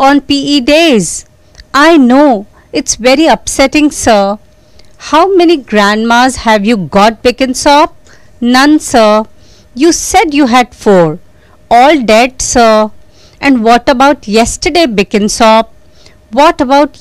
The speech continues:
yesterday, sir?" "You were absent yesterday." "That was the dentist, sir."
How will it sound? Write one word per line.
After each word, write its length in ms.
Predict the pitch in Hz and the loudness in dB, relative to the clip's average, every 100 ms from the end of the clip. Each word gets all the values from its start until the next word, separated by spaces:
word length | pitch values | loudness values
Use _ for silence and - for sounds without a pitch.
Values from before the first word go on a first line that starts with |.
| 175 | -2
yesterday, 440 | 196 - - 320 403 - | -2 -4 -4 -2 -2 -2
sir?" 420 | 247 214 214 233 - - - _ - 220 | 0 2 2 0 -6 -20 -20 _ -8 -2
"You 100 | 294 277 | 0 2
were 160 | 302 - 247 | 0 0 -2
absent 480 | 254 - - 302 294 | -2 -4 -4 -2 0
yesterday." 540 | 330 359 - 277 208 160 160 - _ _ _ - 208 262 | 0 2 0 0 0 0 -4 -12 _ _ _ -12 -2 0
"That 260 | 294 294 226 | 0 -2 0
was 200 | 208 196 285 | 0 -2 -6
the 80 | 226 269 | -4 -2
dentist, 480 | 277 285 359 339 - | 0 0 -2 -2 0
sir." 160 | 240 | 2